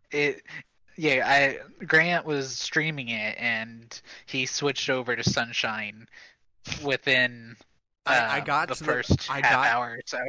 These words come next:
Speaker 2: yeah, I got, like, ten stars in, and then I hit some stuff that was just trash, and I was like, "This is," like, look, I'm not,
Speaker 1: Here's
Speaker 2: I'm not dissing its legacy. It was monumental at the time, and I respect that, and I'm totally all for it. Look, I'm a Nintendo guy just as,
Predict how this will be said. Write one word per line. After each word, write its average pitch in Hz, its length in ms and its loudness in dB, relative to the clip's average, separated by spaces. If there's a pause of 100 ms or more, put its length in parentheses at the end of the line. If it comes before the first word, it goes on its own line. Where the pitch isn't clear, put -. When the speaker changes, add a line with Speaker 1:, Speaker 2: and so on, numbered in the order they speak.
(200)
Speaker 2:
yeah, 135 460 -4
I 123 120 -4
got, 123 380 -6
like, 120 320 -12
ten 120 320 -14
stars 110 480 -10
in, 107 500 -14
and 110 280 -14
then 117 200 -14
I 110 160 -12
hit 117 220 -16
some 117 260 -14
stuff 117 300 -10
that 117 140 -10
was 110 160 -12
just - 240 -14
trash, 98 600 -16
and - 80 -20
I 104 80 -16
was 107 100 -16
like, 107 140 -16
"This 123 200 -14
is," 113 220 -14 (800)
like, 127 300 -6
look, 135 300 -8
I'm 320 160 8
not, 294 100 4 (100)
Speaker 1:
Here's 156 40 -2
Speaker 2:
I'm 147 100 -2
not 165 200 -4
dissing 143 300 -6
its 120 140 -10
legacy. 147 680 -6
It 147 60 -10
was 113 220 -12
monumental 117 640 -8
at 156 100 -6
the 143 60 -18
time, 170 580 -10
and 117 120 -14
I 107 60 -8
respect 107 600 -10
that, 170 260 -8 (140)
and 127 140 -14
I'm 113 200 -14
totally 180 480 -8
all 135 280 -6
for 104 320 -14
it. - 80 -18
Look, 110 240 -12
I'm 147 200 -6
a 185 40 -10
Nintendo 165 460 -12
guy 127 240 -12
just 117 220 -20
as, 110 140 -16